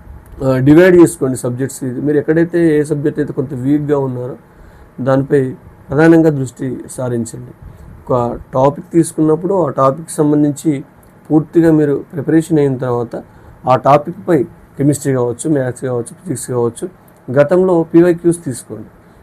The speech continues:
పీవైక్యూస్లో ఎట్లా క్వశ్చన్స్ అడిగాడు ఆయా టాపిక్స్లో, మరి ఆ టాపిక్స్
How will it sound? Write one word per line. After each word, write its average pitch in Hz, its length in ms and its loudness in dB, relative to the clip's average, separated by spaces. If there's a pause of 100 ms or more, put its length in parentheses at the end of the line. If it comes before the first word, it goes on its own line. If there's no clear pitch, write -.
(120)
పీవైక్యూస్లో 170 800 2 (240)
ఎట్లా 160 220 2
క్వశ్చన్స్ 170 440 0
అడిగాడు 123 320 -2
ఆయా 120 200 -6
టాపిక్స్లో, 117 600 -10 (480)
మరి 143 100 2
ఆ 135 100 6
టాపిక్స్ 151 560 0